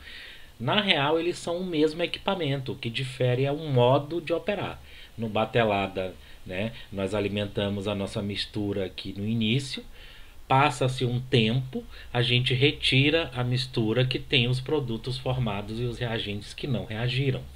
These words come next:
No reator do tipo C S T R, a gente tem alimentar,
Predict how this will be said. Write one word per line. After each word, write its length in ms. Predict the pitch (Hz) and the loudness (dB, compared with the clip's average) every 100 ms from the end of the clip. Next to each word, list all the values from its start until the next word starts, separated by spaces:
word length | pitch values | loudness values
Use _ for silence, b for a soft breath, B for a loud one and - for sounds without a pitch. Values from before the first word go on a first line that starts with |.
| - - B B B B B B B B | -14 -14 B B B B B B B B
No 180 | 170 233 | 4 8
reator 600 | 220 180 - - 143 123 | 8 8 4 4 6 6
do 120 | 127 | 2
tipo 340 | 123 - 123 113 | 0 0 -2 -4
C 180 | - 110 | 0 2
S 240 | 95 - 101 | 2 0 -6
T 120 | 117 | 0
R, 400 | 101 117 151 131 | 2 4 4 2
a 60 | 113 | 2
gente 320 | 123 127 - | 0 -2 -4
tem 340 | 147 147 156 - - | -4 -2 -4 -8 -4
alimentar, 880 | 147 165 160 147 131 139 156 151 | 0 0 0 -2 2 2 2 0